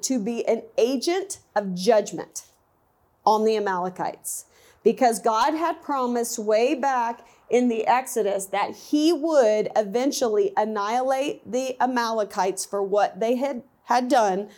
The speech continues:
to the Israelites coming through the wilderness. So when Moses was leading them through the wilderness and they got to the area of Rephidim,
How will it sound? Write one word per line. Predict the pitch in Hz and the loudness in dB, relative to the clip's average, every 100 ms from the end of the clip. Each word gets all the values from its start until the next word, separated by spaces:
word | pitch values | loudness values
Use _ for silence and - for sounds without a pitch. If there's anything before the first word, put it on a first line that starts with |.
| - _ | -20 _
to | - 247 | -2 0
the | 247 - | 2 2
Israelites | 302 277 247 214 196 185 - | 2 2 0 2 0 -2 -6
coming | - - 226 220 226 | -10 -4 -2 -2 -4
through | 233 | -4
the | 214 | -2
wilderness. | 214 208 196 180 185 - - _ _ | -2 -2 -2 -6 -10 -16 -20 _ _
So | - 254 233 | 0 4 4
when | 226 226 | 2 0
Moses | 220 247 311 349 349 | 2 4 4 2 0
was | 285 247 | -4 -2
leading | 247 254 294 302 | 0 0 -2 -2
them | 311 320 | -2 -2
through | 277 277 | -2 -4
the | 262 | -2
wilderness | 311 285 262 220 180 180 | -2 -2 -2 -2 -2 -6
and | - 214 | -6 -4
they | 208 | -2
got | 214 220 - | 0 -2 -2
to | 262 | -4
the | 247 - | -4 -2
area | 240 233 233 - | -2 -2 -2 -2
of | 220 196 | -4 -2
Rephidim, | 226 240 226 180 160 190 | -2 -2 -4 -4 -6 -8